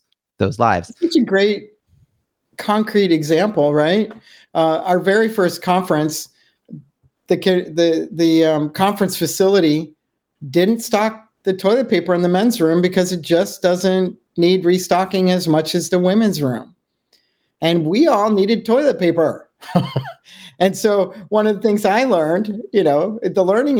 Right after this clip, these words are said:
Speaker 2: happens every which way you look at it, was talking to whatever convention facility we might be hosting our event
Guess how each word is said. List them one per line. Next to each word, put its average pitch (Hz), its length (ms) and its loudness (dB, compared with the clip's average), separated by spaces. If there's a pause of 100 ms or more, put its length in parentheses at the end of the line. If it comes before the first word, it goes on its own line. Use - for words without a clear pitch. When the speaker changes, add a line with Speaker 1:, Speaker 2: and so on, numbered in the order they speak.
(100)
Speaker 2:
happens 175 440 0
every 185 240 2
which 240 220 0
way 226 180 4
you 226 140 0
look 233 220 0
at 143 180 2
it, 160 160 0
was 160 360 0 (320)
talking 180 420 0
to 165 420 2 (240)
whatever 170 560 2
convention 165 500 0
facility 165 560 2
we 156 120 4
might 151 220 0
be 151 120 -2
hosting 170 400 0
our 147 160 2
event 156 460 -2